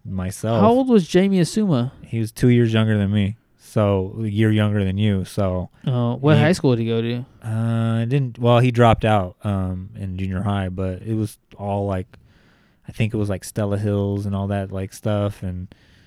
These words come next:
Speaker 1: like, the whole Niles area, Foothill area kind of thing. So
Speaker 2: Oh, damn.
Speaker 1: so very much an East Sider like us. So, um,
Speaker 2: Yeah.
Speaker 1: <laughs> but yeah, I mean, yeah, not to jump back into that topic, but, like,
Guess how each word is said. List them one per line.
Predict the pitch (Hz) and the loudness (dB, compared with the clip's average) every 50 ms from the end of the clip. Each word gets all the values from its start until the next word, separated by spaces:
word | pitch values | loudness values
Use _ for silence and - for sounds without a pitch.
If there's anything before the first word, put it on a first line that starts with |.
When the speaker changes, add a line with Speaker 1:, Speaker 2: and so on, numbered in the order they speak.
| _ _ _ _ _ _ _ - | _ _ _ _ _ _ _ -12
Speaker 1:
like, | 98 95 90 | -10 -10 -8
the | 104 | -6
whole | 101 107 107 | -4 -4 -2
Niles | 101 104 98 101 104 101 98 98 98 - 107 | -2 -2 -2 0 0 0 -2 -2 -4 -4 -4
area, | 101 98 98 98 98 98 95 | -4 -2 -2 -2 -2 -4 -4
Foothill | - - - 104 - - 104 101 101 | -6 -6 -6 -8 -6 -4 -4 -4 -2
area | 101 101 101 98 98 98 - | -2 -2 -4 -4 -4 -6 -6
kind | - 107 101 | -6 -6 -6
of | 101 | -6
thing. | - - 101 98 98 98 | -6 -6 -6 -6 -6 -8
So | - - - 95 90 92 98 - | -10 -10 -8 -8 -8 -8 -6 -6
Speaker 2:
Oh, | 180 120 117 113 | -4 -4 -4 -4
damn. | 107 107 113 113 113 113 110 107 104 - - | -4 -4 -4 -2 -2 -2 -4 -4 -8 -10 -12
Speaker 1:
so | - - 98 95 95 - - _ _ - | -8 -6 -4 -4 -4 -6 -8 _ _ -6
very | 120 120 131 131 | -2 0 2 2
much | 127 120 113 - - | 2 2 0 0 -4
an | 104 101 | -4 -4
East | 98 - - | -6 -4 -4
Sider | 104 98 95 98 95 | -4 -4 -2 -4 -4
like | 95 95 92 - - | -4 -4 -6 -6 -6
us. | 95 92 95 - | -8 -8 -8 -8
So, | - - 107 98 98 | -8 -6 -4 -4 -2
um, | 135 | -2
Speaker 2:
Yeah. | 120 123 113 107 - - 110 - 175 - - 180 156 - - 214 208 - - - _ - - | 0 0 0 0 0 0 0 0 0 0 2 0 0 0 0 -2 -4 -6 -8 -12 _ -20 -20
Speaker 1:
<laughs> | - - - - | -20 -10 2 4
but | 180 180 | 6 8
yeah, | 196 202 160 143 | 8 8 8 8
I | 160 | 8
mean, | 175 170 147 131 123 | 8 8 8 6 6
yeah, | 131 143 127 120 | 6 6 6 6
not | 135 139 - | 6 4 2
to | - 117 98 | 2 -2 -2
jump | 110 113 - 117 110 101 | -2 0 0 0 2 2
back | 120 107 104 104 | 2 0 0 0
into | 98 95 | -2 -2
that | 98 120 156 147 - | 0 2 2 2 2
topic, | - 107 101 98 - 98 104 | 0 0 0 0 -2 -6 -4
but, | 110 101 101 98 92 | -4 -2 -2 -2 -2
like, | 101 104 101 98 95 | -2 -2 -2 -2 -4